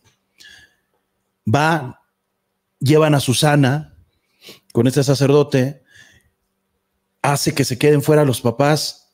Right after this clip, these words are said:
y dice Susana que cuando entra le dice, ¿hiciste algo, algún llamado? Eh, ¿tienes contacto con seres? ¿Desde tu infancia has visto cosas? No.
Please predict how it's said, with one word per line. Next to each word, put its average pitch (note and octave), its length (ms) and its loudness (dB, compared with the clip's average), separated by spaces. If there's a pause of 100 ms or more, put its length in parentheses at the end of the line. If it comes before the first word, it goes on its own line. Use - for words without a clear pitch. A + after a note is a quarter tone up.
(360)
y A#2+ 100 0
dice B2 240 0
Susana C3 440 0
que A#2 120 -6
cuando A2+ 280 0
entra B2+ 200 -2
le B2 140 2
dice, G#2+ 440 -2 (1040)
¿hiciste C3+ 560 0
algo, G#2+ 520 0
algún A2 240 0
llamado? C3+ 800 2 (1400)
Eh, G2+ 640 0 (840)
¿tienes D3 300 2
contacto D3 600 0
con A#2 200 0
seres? D3 760 2 (400)
¿Desde B2 240 0
tu C3 120 0
infancia C3+ 520 0
has B2+ 100 0
visto C3 320 -2
cosas? C3 360 0
No. D3+ 320 -2